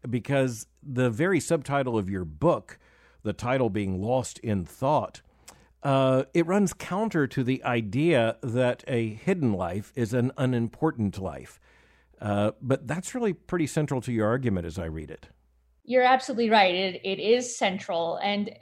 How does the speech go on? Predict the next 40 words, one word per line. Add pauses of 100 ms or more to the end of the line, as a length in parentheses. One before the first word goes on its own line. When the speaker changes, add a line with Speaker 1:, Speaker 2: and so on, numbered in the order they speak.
(160)
Speaker 2:
at
the
time
when
I
began (100)
this
writing,
you
know,
I,
it, (120)
it
began
with
a
short
essay (540)
for
First
Things
about (260)
five
years
ago.
Um, (640)
I
thought
I
was
the
only
person
in
the
world
who
thought
this
way,